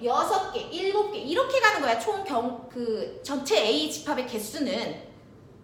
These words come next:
왜? 여기 하나, 둘, 셋, 넷, 다섯, 여섯, 이렇게 가니까. 자, 그런데 중요한 게 뭐냐면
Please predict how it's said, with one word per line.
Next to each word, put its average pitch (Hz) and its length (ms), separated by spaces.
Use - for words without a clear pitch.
왜? - 580
여기 240 220
하나, 440 680
둘, 349 640
셋, - 200
넷, 269 800
다섯, 277 880
여섯, 262 600
이렇게 262 240
가니까. - 640
자, 262 200
그런데 294 960
중요한 427 360
게 453 80
뭐냐면 240 380